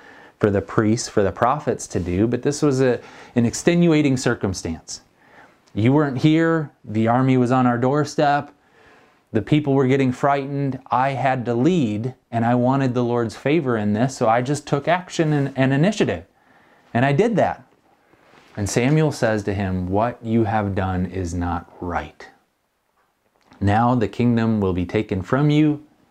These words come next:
and given to someone better than you." It's a fascinating thing. You might think, "Man, that, that just doesn't feel right," because, I mean,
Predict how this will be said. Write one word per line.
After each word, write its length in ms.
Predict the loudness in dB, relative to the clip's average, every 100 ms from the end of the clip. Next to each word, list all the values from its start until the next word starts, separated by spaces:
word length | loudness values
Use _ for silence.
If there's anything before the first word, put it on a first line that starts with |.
| _ _ _ _ -10
and 240 | -6 -4
given 560 | 0 2 4 4 2 0
to 100 | -6
someone 720 | -4 0 0 0 -2 -4 -6 _
better 500 | -4 -2 -4 -6 -8 -14
than 380 | -10 -4 -4 -6
you." 200 | -10 -20 _ _ _ _ _ _ _ _ _ _
It's 80 | -4
a 60 | -2
fascinating 720 | 0 -2 0 0 2 0 -2
thing. 260 | 0 0
You 80 | 2
might 200 | 2 0
think, 240 | 0 -2 0
"Man, 260 | 0 0
that, 200 | 0 -2
that 440 | -6 -4 -2 -2 0
just 180 | -2
doesn't 300 | 0 -2 -2
feel 340 | -4 0 0 2
right," 320 | -2 -4 -4
because, 300 | -4 -2 0
I 60 | 2
mean, 280 | 2 2